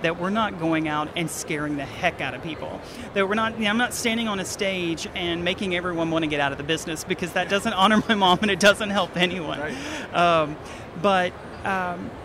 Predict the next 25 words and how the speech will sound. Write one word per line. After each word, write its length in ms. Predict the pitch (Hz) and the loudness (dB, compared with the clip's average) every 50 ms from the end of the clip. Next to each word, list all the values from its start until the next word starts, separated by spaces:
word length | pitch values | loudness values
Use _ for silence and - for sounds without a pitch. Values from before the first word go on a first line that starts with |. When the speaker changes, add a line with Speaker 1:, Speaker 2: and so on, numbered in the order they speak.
| - - - - - - - - - - - | -14 -14 -14 -14 -14 -14 -14 -14 -14 -10 -6
Speaker 1:
it's 160 | - 214 - 254 | -6 -4 -2 -2
really 220 | 285 320 330 311 | 0 0 2 2
important 340 | 269 226 - 220 175 156 147 | 0 0 0 0 -2 -2 -2
that 100 | 160 160 | -4 -4
we 80 | 165 | -4
come 180 | 165 160 185 175 | -4 -4 -4 -4
from 160 | 156 175 175 | -4 -2 -2
a 60 | 156 | -2
place 280 | 139 - 165 156 151 - | -2 -2 -2 -2 -2 -2
of 180 | 170 143 143 151 | -4 -6 -2 0
love, 360 | 147 143 147 151 165 180 175 | 2 4 4 4 2 0 0
and 100 | 170 170 | 0 0
I 40 | 170 | 2
know 140 | 175 175 | 2 2
that 180 | 175 180 175 175 | 2 0 0 0
sounds 300 | - 185 175 175 180 170 | 2 2 4 4 2 0
a 40 | 180 | -2
little 260 | 175 175 175 165 160 | 0 0 0 0 0
hokey, 480 | 156 170 170 165 - - 247 269 269 254 - - - - - - 160 - - - | 0 0 0 0 0 0 -2 -2 -2 -4 -6 -10 -12 -12 -12 -12 -12 -4 0 4
but 400 | 190 175 175 170 170 165 160 - - - - - - | 4 6 6 6 4 4 2 -2 -8 -12 -12 -6 -4
I, 220 | 208 202 196 - | -2 -2 0 0
I 40 | 190 | -2
truly 420 | 180 - - 233 220 214 202 196 | -2 -2 -2 -2 -2 -2 0 -2
mean 280 | 165 160 156 160 156 151 | -2 -2 0 0 0 0
it, 120 | 143 143 | -2 -4